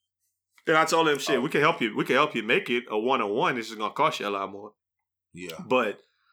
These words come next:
Speaker 1: you know, tell a friend to
Speaker 2: I
Speaker 1: tell
Speaker 2: mean,
Speaker 1: a
Speaker 2: if I
Speaker 1: friend.
Speaker 2: was
Speaker 1: We
Speaker 2: John
Speaker 1: say
Speaker 2: Murray,
Speaker 1: this
Speaker 2: I wanna be like me too.
Speaker 1: We say, we say this all the time. But go ahead on and do us a solid.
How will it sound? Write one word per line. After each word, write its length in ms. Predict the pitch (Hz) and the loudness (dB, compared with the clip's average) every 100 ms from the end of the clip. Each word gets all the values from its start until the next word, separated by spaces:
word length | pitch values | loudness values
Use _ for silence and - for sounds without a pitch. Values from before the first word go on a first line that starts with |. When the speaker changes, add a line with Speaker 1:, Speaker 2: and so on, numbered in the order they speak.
| _ - | _ -4
Speaker 1:
you 100 | 196 | 0
know, 100 | 196 | 2
tell 200 | 202 262 | 2 2
a 60 | 240 | 2
friend 220 | 220 202 | 0 0
to 40 | 151 | 0
Speaker 2:
I 40 | |
Speaker 1:
tell 120 | 156 | 2
Speaker 2:
mean, 40 | 147 | 2
Speaker 1:
a 40 | |
Speaker 2:
if 40 | 131 | 4
I 40 | |
Speaker 1:
friend. 160 | 123 127 | 4 4
Speaker 2:
was 80 | 135 | 2
Speaker 1:
We 40 | |
Speaker 2:
John 20 | 120 | 2
Speaker 1:
say 60 | 202 | 4
Speaker 2:
Murray, 60 | |
Speaker 1:
this 60 | 131 | 2
Speaker 2:
I 40 | |
wanna 120 | 135 101 | 0 -4
be 100 | 104 | -4
like 200 | 95 95 | -4 -6
me 140 | 95 | -12
too. 260 | - 98 - _ _ _ - - - | -10 -10 -12 _ _ _ -20 -6 -2
Speaker 1:
We 80 | |
say, 220 | 240 - - | 2 2 0
we 80 | 247 | 0
say 140 | 247 220 | 2 2
this 120 | 208 | 2
all 140 | 180 | 2
the 60 | 156 | 0
time. 320 | 156 113 - _ _ _ - | 0 -2 -4 _ _ _ -2
But 160 | 180 190 | 0 4
go 80 | 240 | 4
ahead 160 | 240 | 4
on 140 | 214 202 | 4 4
and 80 | |
do 100 | 185 | 2
us 100 | 185 | 0
a 60 | 156 | -2
solid. 400 | - 139 107 | 2 2 2